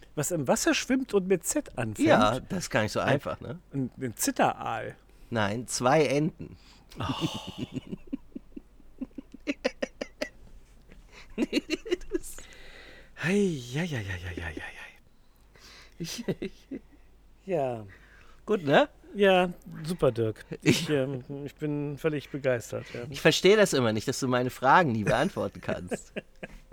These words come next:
Speaker 1: Ja, sie, die sind halt so vertrackt. Sie stellt sie ja auch meistens so, dass ich sie nicht beantworten kann.
Speaker 2: Ja,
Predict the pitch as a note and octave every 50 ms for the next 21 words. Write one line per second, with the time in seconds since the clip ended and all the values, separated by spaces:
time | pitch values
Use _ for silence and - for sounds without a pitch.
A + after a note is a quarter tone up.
0 | - - - - - - - - - - - - - - A2+ B2+ E3+ G#3 F3+ A#2+
1 | C3 D#3 F#3+ A3 F#3+ - D#3+ F#3 G#3 G#3 D#3+ E3+ F3+ - - A3+ - - F3+ -
2 | - - F#3+ G#3 - - - A3 - - - G3+ A#3 F#3 A2 - F#3 E3+ E3 D#3+
3 | D#3+ C#3 D3 C#3+ D3 C#3+ C3 - - C#3 - - D3 D3 C3+ C3+ - - - -
4 | C#3 C#3 E3 D#3 - - E3+ D#3 C#3+ B2 - A2+ A#2 A#2 A#2 - A#2 A2 - B2+
5 | - B3+ A3 E3+ C#3